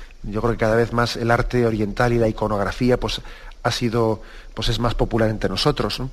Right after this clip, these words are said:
Bueno, pues dice que el sacerdote es icono de Cristo sacerdote. Los iconos se caracterizan, eh, por, por ser, por pretender ser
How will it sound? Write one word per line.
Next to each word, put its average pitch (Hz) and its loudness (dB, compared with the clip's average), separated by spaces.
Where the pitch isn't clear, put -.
Bueno, 123 0
pues 120 0
dice 156 2
que - 0
el 123 -2
sacerdote 127 0
es 139 0
icono 127 2
de 104 0
Cristo 110 -4
sacerdote. 104 -2
Los - -2
iconos 175 4
se 160 2
caracterizan, 139 2
eh, 113 -2
por, 117 2
por 123 0
ser, 175 4
por 127 0
pretender 135 4
ser 170 2